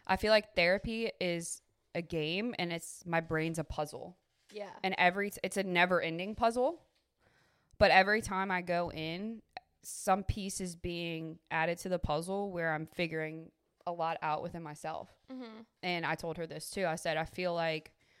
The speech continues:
Speaker 1: right now I'm twenty-five. I don't have any kids, but I feel like one of the main reasons why I do enjoy therapy is that I love a game. I love a challenge.
Speaker 2: Yep.
Speaker 1: But also, this is what's gonna make me into a good parent.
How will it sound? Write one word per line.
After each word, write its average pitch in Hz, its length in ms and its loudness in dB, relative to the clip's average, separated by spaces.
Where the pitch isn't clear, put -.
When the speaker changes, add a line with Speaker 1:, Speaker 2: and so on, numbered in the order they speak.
Speaker 1:
right 175 260 4
now 165 320 2
I'm 160 100 -4
twenty-five. 156 840 -2
I - 80 -4
don't 165 140 -2
have 170 140 -4
any 165 140 -8
kids, 160 580 -12
but 175 140 6
I 165 80 2
feel 180 220 -2
like 160 320 0
one 175 160 0
of 185 80 2
the 175 80 0
main 170 280 -4
reasons 165 480 -6
why 156 600 -2
I 160 160 2
do 170 280 -6
enjoy 160 260 -4
therapy 160 400 -6
is 170 120 -6
that 139 300 -4
I 160 60 -2
love 151 180 0
a 160 60 -4
game. 151 320 -4
I 160 60 -4
love 151 160 0
a 175 40 -6
challenge. 147 440 -6
Speaker 2:
Yep. 240 200 -6
Speaker 1:
But 196 140 6
also, 196 560 4
this 196 180 2
is 226 140 -6
what's 240 160 0
gonna 254 220 -2
make 170 280 -4
me 180 120 -6
into 165 300 -2
a 156 40 -4
good 151 240 -6
parent. 135 460 -12